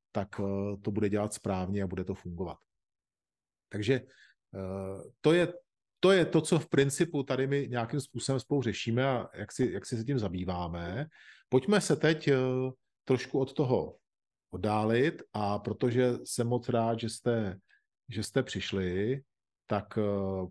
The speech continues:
pojďme, pojďme se o tom, když tak mluvit a ptát se, pokud máte o něco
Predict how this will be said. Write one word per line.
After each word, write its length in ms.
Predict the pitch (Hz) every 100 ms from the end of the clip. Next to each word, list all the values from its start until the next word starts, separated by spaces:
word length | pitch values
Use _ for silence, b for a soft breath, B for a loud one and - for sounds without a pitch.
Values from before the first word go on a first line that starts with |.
| -
pojďme, 760 | - 104 123 123 120 120 120 120 _ _ _ _ _ _ _ _ _ _ -
pojďme 300 | 104 120 117
se 480 | - 113 110 110 113 _ _ _ _ _ _ -
o 80 |
tom, 280 | 110 117 113
když 200 | 101 92
tak 240 | 123 107 110
mluvit 460 | 117 117 123 123 - 98 -
a 280 | 98 98 98
ptát 480 | - - 113 110 113
se, 240 | 123 113
pokud 380 | 113 101 117 110
máte 480 | 101 98 107 104 101
o 100 | 101
něco 560 | 98 95 - 95 92